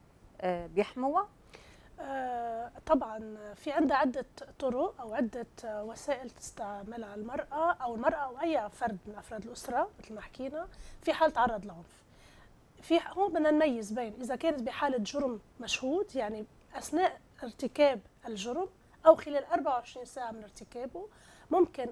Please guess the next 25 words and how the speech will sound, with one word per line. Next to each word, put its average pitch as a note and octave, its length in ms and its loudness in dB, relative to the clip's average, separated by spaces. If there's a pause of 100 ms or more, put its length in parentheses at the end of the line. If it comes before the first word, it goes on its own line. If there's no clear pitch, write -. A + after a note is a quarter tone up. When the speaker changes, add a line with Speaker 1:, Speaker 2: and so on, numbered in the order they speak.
Speaker 2:
السيدة B3 540 -4
أو A3 140 -8
الشخص - 360 -8
المعنف A3 680 -8
داخل A#3+ 320 -8
المرأة، G#3 360 -8
داخل A3+ 300 -6
الأسرة، C4 480 -2 (320)
يتوجه C4 540 4 (100)
إلى، B3 280 -6 (440)
آه، A3+ 640 -4 (380)
الضابطة C4 400 6
العدلية، C4+ 500 -2
يعني A3 420 -10
القوى D#4+ 340 4
الأمنية C#4 460 -4 (220)
الموجودة B3+ 720 -2
ضمن A#3+ 460 4 (180)
إطار B3+ 320 4
سكنه، D4+ 520 -6 (640)
ويطلب C#4+ 960 2 (120)
مساعدتهم، C4+ 840 0 (300)
يعني B3+ 240 2
بيتقدم B3+ 640 0 (140)
بشكوى C4 560 0